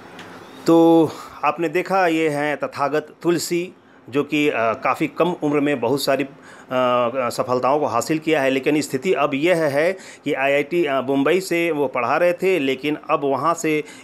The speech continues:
इनको अवकाश समाप्त होने के बाद वहाँ का वातावरण, अ, इनको रास नहीं आ रहा है, शारीरिक, अ, रूप से ये एक्सेप्ट नहीं कर रहे हैं और स्वास्थ्य ख़राब होने की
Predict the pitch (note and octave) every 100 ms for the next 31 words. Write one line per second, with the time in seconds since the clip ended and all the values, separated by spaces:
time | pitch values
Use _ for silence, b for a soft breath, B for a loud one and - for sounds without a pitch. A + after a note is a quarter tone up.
0 | D3 D#3 E3 D#3+ C#3+ B2 D3 - D3+ -
1 | C#3 C#3 - C#3+ D3 C#3+ C3 C3+ - -
2 | - - - C3+ E3+ G#3 F3 D3+ C#3+ D#3+
3 | E3 G3+ G#3+ G#3 - - C#3+ C#3+ C#3+ D3+
4 | D#3 F3 E3+ D3+ D3 D#3+ D#3+ F3+ G3 D#3+
5 | D3 D3+ D#3+ D3+ D3 D3+ D#3 E3+ D#3 D3
6 | C#3+ C#3+ D3+ - D3+ C#3+ D3+ D3 C3+ A#2
7 | E3 E3 F3+ F#3+ E3 D3+ D3+ E3+ E3+ D3+
8 | C3+ C3 C#3 C#3+ C#3+ C#3 C#3 D3 C#3